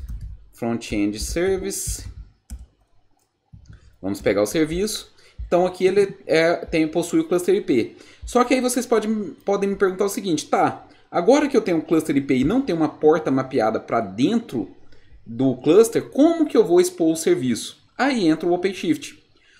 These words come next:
O OpenShift, ele roda um proxy na frente do cluster, que qualquer requisição que chegar nesse H A proxy, ele vai tentar achar um, um, um, um serviço pra atender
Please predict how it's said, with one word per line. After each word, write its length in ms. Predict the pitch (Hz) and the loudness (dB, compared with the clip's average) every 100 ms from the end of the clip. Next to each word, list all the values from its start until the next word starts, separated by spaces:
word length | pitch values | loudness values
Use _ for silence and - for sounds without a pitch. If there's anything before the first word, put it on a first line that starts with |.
| _ | _
O 100 | - | 2
OpenShift, 520 | 220 269 240 254 269 240 | 4 4 2 -2 -2 0
ele 100 | 233 | 0
roda 640 | 180 226 262 170 107 - - - _ | 2 0 2 2 0 -2 -16 -20 _
um 120 | 214 | -4
proxy 800 | 214 - 180 226 226 - - - - - | -4 -2 0 2 0 -4 -6 -8 -12 -12
na 200 | - 208 | -2 -2
frente 420 | 220 - 190 208 | -2 -2 -4 -4
do 100 | 196 | -6
cluster, 440 | 233 190 170 196 226 - _ | -2 0 2 0 -6 -10 _
que 100 | 202 | -8
qualquer 520 | - 226 226 269 285 | 0 0 0 0 0
requisição 580 | 285 262 226 233 190 170 | 0 -4 -6 -4 -4 -4
que 80 | |
chegar 280 | - 151 131 | -4 0 2
nesse 220 | 131 135 | 2 0
H 220 | 160 175 156 | -4 -2 -4
A 60 | |
proxy, 580 | 143 135 185 - - 104 _ _ _ _ | -4 -4 -6 -8 -12 -14 _ _ _ _
ele 240 | - 208 214 | -2 -2 -2
vai 180 | 185 185 | -4 -4
tentar 380 | 233 220 214 | -6 -4 -4
achar 220 | 220 - 214 | -4 -6 -6
um, 160 | 226 | -4
um, 880 | 220 165 185 185 175 165 151 98 104 151 | -6 -6 -6 -6 -6 -2 -2 -2 -6 -4
um, 260 | 156 147 | -4 -4
um 40 | 151 | -2
serviço 580 | 233 202 156 180 214 | 4 4 2 -6 -8
pra 140 | - 220 | -4 -4
atender 600 | 233 226 170 175 220 - | -2 -2 2 2 0 -8